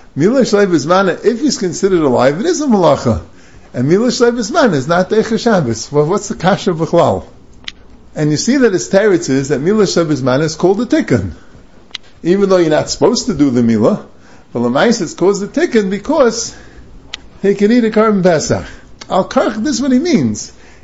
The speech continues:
Even if he's alive, if you're not supposed to do the Mila, so the Mila is a Makalkal.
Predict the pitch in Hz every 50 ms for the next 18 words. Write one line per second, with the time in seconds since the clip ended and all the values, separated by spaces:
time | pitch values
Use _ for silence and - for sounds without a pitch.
0 | - - - 269 302 370 359 349 294 254 254 226 - 202 196 175 180 185 170 151
1 | 143 135 143 143 139 165 160 196 254 320 - - - - 190 202 262 269 214 -
2 | - 196 165 214 233 214 208 214 240 349 381 320 214 175 - - 175 165 170 185
3 | 220 247 247 202 226 277 302 - - 269 320 - 285 - - 156 117 87 - -